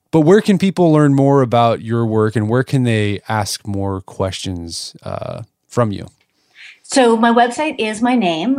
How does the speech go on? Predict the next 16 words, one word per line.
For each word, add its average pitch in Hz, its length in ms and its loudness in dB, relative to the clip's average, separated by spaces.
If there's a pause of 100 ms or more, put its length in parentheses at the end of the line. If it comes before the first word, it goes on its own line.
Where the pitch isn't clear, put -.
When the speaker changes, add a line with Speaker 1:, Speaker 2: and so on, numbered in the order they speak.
Speaker 2:
uh, 175 300 -2
frances 196 720 -2
cole 202 440 0
jones 180 480 0
dot - 280 0
com, 175 480 0
and 175 260 0
that's 175 160 0
Frances 196 400 -2
with 196 140 -2
an 202 140 -4
E 190 280 0
and 196 100 2
not 160 180 2
an 170 100 0
I. 156 320 0